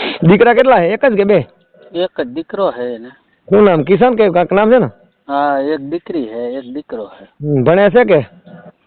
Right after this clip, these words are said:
Speaker 2: ના, એ કાંઈ નહીં હો, આટા મારે ઈ.
Speaker 1: છોકરા નથી ભણતા?
Speaker 2: હમ, હમ.
Speaker 1: તો તો બધું પૂરું?
Speaker 2: હમ.
Speaker 1: વચ્ચે મારી સાથે લેડીઝ બનીને ડિબેટ કરી ગયો એકવાર.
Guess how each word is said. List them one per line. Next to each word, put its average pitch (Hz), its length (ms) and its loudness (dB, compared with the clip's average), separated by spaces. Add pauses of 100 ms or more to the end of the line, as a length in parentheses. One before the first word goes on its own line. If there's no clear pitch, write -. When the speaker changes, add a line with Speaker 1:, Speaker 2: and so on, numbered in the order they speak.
(360)
Speaker 2:
ના, 180 320 0
એ 160 200 -2
કાંઈ 151 340 -4
નહીં 123 220 -8
હો, 160 60 -8
આટા 135 400 -12
મારે 104 260 -18
ઈ. - 200 -20
Speaker 1:
છોકરા 220 400 2
નથી 247 160 6
ભણતા? 220 300 2 (360)
Speaker 2:
હમ, 180 420 -12
હમ. 147 140 -14 (380)
Speaker 1:
તો 165 80 2
તો 175 100 4
બધું 208 280 4
પૂરું? 247 220 2 (580)
Speaker 2:
હમ. 226 420 -8 (280)
Speaker 1:
વચ્ચે 220 280 4
મારી 262 300 2
સાથે 247 360 4
લેડીઝ 233 420 0
બનીને 254 320 2
ડિબેટ 208 320 2
કરી 170 120 4
ગયો 147 160 4
એકવાર. 127 240 0